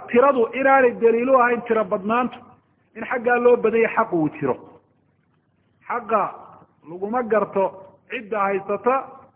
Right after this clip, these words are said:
tiradooda iyo sifaadkooda. Waxaa lagu gartaa xaqa daliilkiisa lagu garta. "Ma dalla daliilu calayhi fa huwa alxaq." Wixii kitaabka iyo sunnadu ay tusiyaan baa xaqa. Walow hal qofba ha haystabe,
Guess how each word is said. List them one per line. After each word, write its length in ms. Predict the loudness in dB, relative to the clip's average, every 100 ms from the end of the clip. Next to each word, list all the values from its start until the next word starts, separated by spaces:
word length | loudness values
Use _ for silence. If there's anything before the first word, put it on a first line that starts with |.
| _ _ _ _ _ _
tiradooda 600 | -6 -4 2 2 2 -2 -2
iyo 140 | -4 -2
sifaadkooda. 600 | -2 0 0 -2 -8 -8 -20 _
Waxaa 280 | -14 -8 -4
lagu 180 | -4 -4
gartaa 360 | -4 -4 -2 0
xaqa 260 | -2 -2 -2
daliilkiisa 640 | 0 0 -2 -8 -4 -2
lagu 160 | -2 -6
garta. 240 | -12 -16 _ _ _ _ _ _ _
"Ma 140 | -8 -2
dalla 320 | 0 0 0
daliilu 400 | 2 2 2 0
calayhi 300 | 2 2 0 0
fa 60 |
huwa 160 | 0 0
alxaq." 340 | -2 -6 -6
Wixii 300 | -10 -8 -8
kitaabka 440 | -8 -4 -2 -4 -4
iyo 100 | -6
sunnadu 380 | -4 -2 2 2
ay 140 | 0
tusiyaan 440 | -4 -4 -2 0
baa 120 | 0 0
xaqa. 220 | -4 -6 -18 -20 -20 _ _ _ _ _ -8
Walow 480 | 0 2 2 0 -10
hal 240 | 0 2 2
qofba 360 | 0 0 0 2
ha 140 | 2
haystabe, 580 | 0 -4 -2 -2 -2